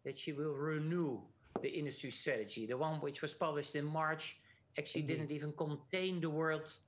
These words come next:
Speaker 1: the word resilience, was not there. So yes, the thinking is ongoing, and let's use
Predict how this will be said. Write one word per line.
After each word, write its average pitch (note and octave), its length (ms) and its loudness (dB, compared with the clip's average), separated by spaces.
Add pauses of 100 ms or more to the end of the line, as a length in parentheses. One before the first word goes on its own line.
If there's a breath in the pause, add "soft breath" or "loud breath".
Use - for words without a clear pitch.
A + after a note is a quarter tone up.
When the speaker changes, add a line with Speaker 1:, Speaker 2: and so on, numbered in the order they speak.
(260 soft breath)
Speaker 1:
the D3 80 2
word E3 340 0 (100)
resilience, C#3+ 840 0
was D3+ 180 -2
not E3+ 220 0
there. D#3 320 2 (380 loud breath)
So E3 100 -2
yes, F3 220 0
the D#3 80 0
thinking E3+ 400 0
is D3 120 0
ongoing, F3+ 600 0
and D3 160 0
let's E3+ 240 -2
use E3 360 -2